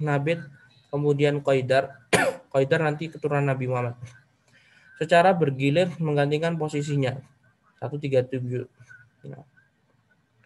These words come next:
Ada riwayat yang menyatakan bahwa Qaidarlah yang lebih dahulu, setelah itu baru Nabit, kakaknya Qaidar.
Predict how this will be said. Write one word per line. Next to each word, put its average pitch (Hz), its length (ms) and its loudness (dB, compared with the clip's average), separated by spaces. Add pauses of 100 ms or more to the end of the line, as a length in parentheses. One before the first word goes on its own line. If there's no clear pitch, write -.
(460)
Ada 175 240 0
riwayat 190 400 6
yang 175 160 2
menyatakan 156 640 0
bahwa 143 240 4
Qaidarlah 151 560 0
yang 139 160 0
lebih 139 240 0
dahulu, 131 560 -2
setelah 131 320 -4
itu 143 320 -4
baru 131 240 -2
Nabit, 123 320 -6 (560)
kakaknya 139 400 -2
Qaidar. 135 400 -4